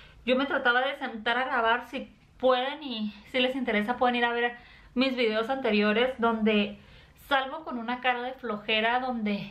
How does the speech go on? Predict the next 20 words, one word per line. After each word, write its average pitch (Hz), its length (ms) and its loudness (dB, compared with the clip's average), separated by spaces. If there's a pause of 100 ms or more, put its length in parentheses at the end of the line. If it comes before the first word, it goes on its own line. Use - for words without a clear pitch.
(240)
no 254 460 2
puedo 254 460 2
con 233 160 -4
ella, 220 260 -2
que 220 220 0
es 208 100 -4
en 240 140 0
el, 214 320 0
en 214 240 4
el 208 340 4
video 202 280 2
de 214 360 0 (500)
Fenty, 254 540 -2 (560)
sí, 262 160 -2
con 254 140 0
el 233 60 -4
corrector 220 340 0
de 240 100 2
Fenty 262 320 -2
Beauty. 302 320 0